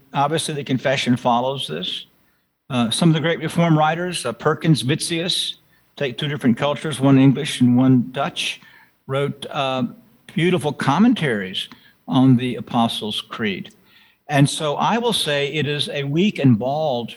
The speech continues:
Presbyterian worship that omits, uh, the use of creed. It is the historic practice of the ancient church and the Reformed church. It is only, uh, a much more recent practice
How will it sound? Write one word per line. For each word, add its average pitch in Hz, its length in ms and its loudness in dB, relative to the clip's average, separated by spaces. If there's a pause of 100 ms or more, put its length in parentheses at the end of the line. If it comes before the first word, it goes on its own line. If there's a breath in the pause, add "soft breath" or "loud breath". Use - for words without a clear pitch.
Presbyterian 123 640 2
worship 117 420 -6
that 117 100 -8
omits, 113 600 4 (580 soft breath)
uh, 127 80 -4
the 123 160 -2
use 117 560 0
of 110 500 -8
creed. 131 460 -4 (320 loud breath)
It 143 120 -2
is 147 200 -2
the 143 100 -4
historic 180 560 -4
practice 175 560 -2
of 131 80 -4
the 127 140 -4
ancient 147 400 4
church 143 380 -2
and 151 340 4
the 143 80 -4
Reformed 170 640 2
church. 95 400 -8
It - 80 -6
is 127 160 -6
only, 165 520 4 (460 loud breath)
uh, 127 320 0
a 151 120 2
much 147 380 2
more 143 240 2
recent 165 400 -2
practice 143 580 -2